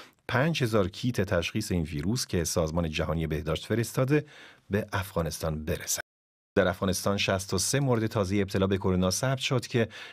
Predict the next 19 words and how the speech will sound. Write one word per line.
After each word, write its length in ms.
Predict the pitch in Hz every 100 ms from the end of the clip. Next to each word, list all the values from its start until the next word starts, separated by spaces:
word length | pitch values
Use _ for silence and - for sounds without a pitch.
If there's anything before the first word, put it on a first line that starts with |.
| -
با 80 | 98
این 140 | 101
حساب 320 | 98 90 110 117
شمار 260 | - 95
مبتلایان 500 | 95 90 95 87 95
به 80 | 92
ویروس 220 | 85 87
کووید 320 | 92 90 82
نوزده 500 | 82 85 78 95 101
در 100 | 95
این 80 | 87
کشور 400 | 82 78 95 98
به، 320 | 90 90 82 80 - - - -
اه، 220 | - 76
حدود 280 | - 90 87 90 87 -
هزار 540 | 101 98 87 98 92
نفر 400 | 90 87 - 82 -
رسیده. 400 | - - - 85 _ - -
سجاد 560 | - - 110 95 107